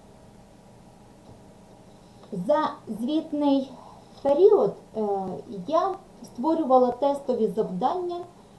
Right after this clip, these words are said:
та, е, матеріали до уроків, які публікувала в інтернет-виданнях.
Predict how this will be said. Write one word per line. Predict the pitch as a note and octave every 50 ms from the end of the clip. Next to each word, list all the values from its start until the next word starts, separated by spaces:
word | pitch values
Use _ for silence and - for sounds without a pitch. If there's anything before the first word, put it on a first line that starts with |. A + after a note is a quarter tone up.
| - - - - - - -
та, | - - E4 F#4 G4
е, | G4 - - - - B3
матеріали | A#3+ A#3+ A#3+ A#3 B3 B3 - B3+ B3 C4+ C#4+ D#4 D#4+ C#4+ C4+
до | A3 A3 B3+ C4
уроків, | C4 B3+ A#3 G#3 F#3+ F#3 F3+ - - - - - - - - -
які | G3+ C4 C4 - C#4+ C4+
публікувала | - B3 - A#3+ B3 C#4 C#4 - E4 F#4 G4 G#4+ A4 - -
в | G3+ G#3
інтернет-виданнях. | G#3 F3+ - G#3 G3+ G#3+ A#3 C4+ C#4 - - F#3+ F3+ - F3 E3+ E3+ E3+ E3+ F3+ F3+ F3+